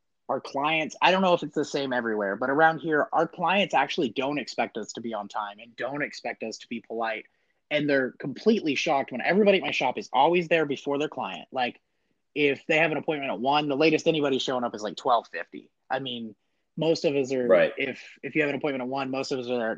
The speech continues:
Speaker 1: twelve, you know, eleven thirty, eleven forty-five, like, an hour or more early. Um, so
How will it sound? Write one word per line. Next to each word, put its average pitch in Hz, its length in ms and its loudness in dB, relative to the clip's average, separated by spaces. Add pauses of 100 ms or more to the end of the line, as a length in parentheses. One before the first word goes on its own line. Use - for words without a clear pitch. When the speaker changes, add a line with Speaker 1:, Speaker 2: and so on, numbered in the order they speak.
(140)
Speaker 1:
twelve, 123 420 4 (320)
you 143 80 -2
know, 123 120 0
eleven 131 340 -2
thirty, 139 280 0
eleven 127 260 -2
forty-five, 127 360 -2
like, 135 120 -2
an 123 120 -2
hour 139 340 2
or 127 200 -4
more 127 240 -4
early. 101 380 -8 (720)
Um, 127 500 -2 (300)
so 147 680 2